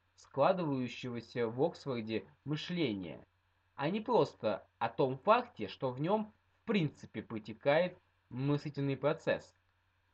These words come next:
Подобно всем остальным людям, оксфордские академики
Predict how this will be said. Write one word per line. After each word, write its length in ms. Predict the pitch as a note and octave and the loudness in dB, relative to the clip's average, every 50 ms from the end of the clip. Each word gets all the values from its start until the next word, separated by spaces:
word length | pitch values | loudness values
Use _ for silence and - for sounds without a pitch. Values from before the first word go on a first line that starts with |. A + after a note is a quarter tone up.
| _ _ _ _ _ | _ _ _ _ _
Подобно 460 | - D3 D3 D3+ G3+ G#3 F#3 F#3+ G3 F#3+ | 0 2 4 6 6 4 4 4 0 -4
всем 360 | F#3+ - - G#3+ G3 C#3 - - | -6 -6 -2 0 0 0 0 -2
остальным 560 | - - - _ D3 C#3+ D3 D3+ D3+ D3+ D3+ | -8 -10 -4 _ 2 4 4 4 4 2 2
людям, 440 | D#3+ G#3+ C4 A3 D3+ B2+ G2+ F#2 - - _ _ _ _ _ _ - | 2 0 -2 -2 -2 -2 -2 -4 -6 -12 _ _ _ _ _ _ 2
оксфордские 680 | E3 F#3+ F#3+ - - D3 C#3+ - - - C#3+ C3+ - | 2 2 2 2 -2 -6 -8 -8 -6 -4 -2 0 0
академики 840 | B2+ - - C3+ C3 C3 G3+ A#3 A#3 G#3 D3+ - - G#2+ G2 F2 - | -2 -2 -2 -2 -2 -2 -4 -4 -4 -4 -4 -4 -4 -4 -4 -4 -6